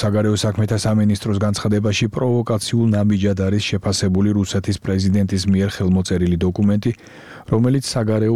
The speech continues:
უწყების შეფასებით ემსახურება საქართველოს ოკუპირებული რეგიონების საბოლოო ანექსიას.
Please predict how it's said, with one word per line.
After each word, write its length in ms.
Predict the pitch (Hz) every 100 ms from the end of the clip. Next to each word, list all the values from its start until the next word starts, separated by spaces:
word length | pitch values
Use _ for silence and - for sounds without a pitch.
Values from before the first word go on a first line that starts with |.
| 104
უწყების 380 | - 92 101 104
შეფასებით 640 | - 98 101 - 98 107 -
ემსახურება 640 | 104 98 98 - 98 101
საქართველოს 640 | 107 110 - 104 104 104 95
ოკუპირებული 800 | 98 107 104 98 98 95 98 98
რეგიონების 560 | 90 95 95 90 95 95
საბოლოო 460 | 107 90 95 90 95
ანექსიას. 580 | 92 90 - - 80